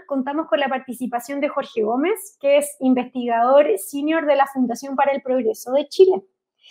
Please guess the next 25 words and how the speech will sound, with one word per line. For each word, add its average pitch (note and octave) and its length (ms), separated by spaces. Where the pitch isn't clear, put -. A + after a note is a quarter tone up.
Desde B3+ 380
ya, D4+ 220
los C4+ 240
dejamos D4+ 400
invitados D4 600
a D4 100
ir D#4 180
realizando D4 640
todas G4 380
sus F#4+ 180
preguntas, F4+ 840
eh, C#4 300
durante D4 380
esta D4+ 200
conversación C4+ 720
para C#4 240
poder B3+ 240
hacerlas C#4 480
al B3+ 140
final B3 320
de A#3 100
esta. - 280
Eh, B3 320
bienvenido, C#4+ 600
Jorge. C#4 580